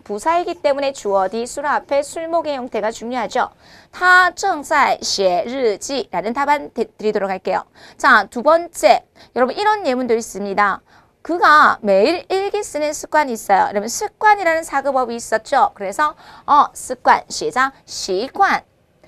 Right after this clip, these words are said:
习惯, 习惯. 그는 습관이 있어요. 他有习惯. 근데 어떤 습관이 있습니까?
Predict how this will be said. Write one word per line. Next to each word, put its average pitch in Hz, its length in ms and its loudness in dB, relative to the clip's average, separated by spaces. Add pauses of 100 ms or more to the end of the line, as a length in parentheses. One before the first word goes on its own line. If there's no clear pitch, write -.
(120)
习惯, 214 760 0 (480)
习惯. 214 680 2 (320)
그는 392 320 -2
습관이 403 480 0
있어요. 208 560 4
他有习惯. 254 1300 0
근데 190 180 -8
어떤 180 360 -4
습관이 277 380 -2
있습니까? 285 640 -6